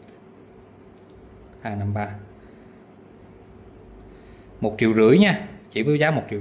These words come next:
rưỡi thôi. Con này thì mình cũng báo rõ cho mọi người là máy đã thay màn rồi nha. Mình bán giá này thì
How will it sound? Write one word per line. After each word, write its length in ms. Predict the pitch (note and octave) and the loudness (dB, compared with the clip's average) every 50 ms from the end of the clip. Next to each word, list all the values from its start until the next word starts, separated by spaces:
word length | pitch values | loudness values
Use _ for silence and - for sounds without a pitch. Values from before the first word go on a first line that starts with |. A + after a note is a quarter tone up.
| G2 G2+ G2+ | -8 -8 -8
rưỡi 100 | A2 C3+ | -8 -8
thôi. 160 | - D3 C3 - - - - - - - - - | -8 -8 -10 -10 -14 -18 -20 -20 -20 -20 -20 -12
Con 180 | - C3+ C#3 C#3+ | -4 -2 0 0
này 80 | C3+ A#2 | 0 0
thì 100 | B2 A#2+ | 0 -2
mình 200 | A2+ A2+ A2 A2 | -2 0 -2 -2
cũng 120 | G#2+ A#2 C#3 | -2 -2 0
báo 140 | C#3 D3 D#3 | 0 2 2
rõ 180 | B2+ G2+ A2 C3+ | 2 2 0 0
cho 80 | D#3 | 0
mọi 100 | C#3+ A2+ | 0 0
người 140 | G#2+ G#2+ G#2 | 0 0 0
là 100 | G#2 G#2 | 0 0
máy 200 | G#2 A2 B2 D3+ | 0 -2 -2 -2
đã 100 | D#3 C3+ | -2 -4
thay 180 | C#3 C#3+ C#3 B2 | -2 -2 -2 -2
màn 220 | A#2+ A2+ A2 G#2 | -2 -4 -4 -4
rồi 140 | G2+ G2+ G2 | -4 -2 -2
nha. 220 | A2+ A#2 A#2 G2 - - - - - | 0 -2 -2 -4 -8 -16 -20 -12 -8
Mình 180 | A2 G#2+ G2 G#2 | -6 -6 -2 -2
bán 240 | A2+ A#2+ C#3 D3+ | -2 -2 0 -2
giá 100 | D3 D3+ | -2 -2
này 100 | D#3+ C#3 G2 | -2 -2 -4
thì 60 | A2+ | -4